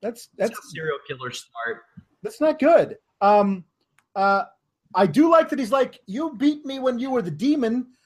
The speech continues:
Speaker 1: Let's see you, if you could beat me when you're just regular leather jacket guy."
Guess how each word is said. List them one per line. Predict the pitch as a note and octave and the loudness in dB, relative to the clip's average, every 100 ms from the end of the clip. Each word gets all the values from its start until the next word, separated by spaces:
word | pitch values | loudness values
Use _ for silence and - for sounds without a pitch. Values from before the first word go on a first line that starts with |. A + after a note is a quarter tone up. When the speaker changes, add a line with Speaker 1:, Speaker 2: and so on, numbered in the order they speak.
| _ | _
Speaker 1:
Let's | G#3+ A#3 - | -2 -2 -2
see | C4+ | -2
you, | C4 C4 - | 0 0 -2
if | - G#3 | -6 -2
you | B3 | -2
could | G3 | 0
beat | D3+ C4+ B3+ | 0 -2 -2
me | A#3+ | -2
when | A3+ A#3 G#3+ | 2 2 4
you're | A3 | 0
just | D3 A3 - | 2 0 0
regular | D3+ A3+ G#3+ A3+ G#3 | 2 2 2 2 2
leather | G3 G#3+ F#3+ | 4 4 2
jacket | D3 A#3 A3+ - - | 2 0 0 -6 -10
guy." | B2 F2 | -10 -10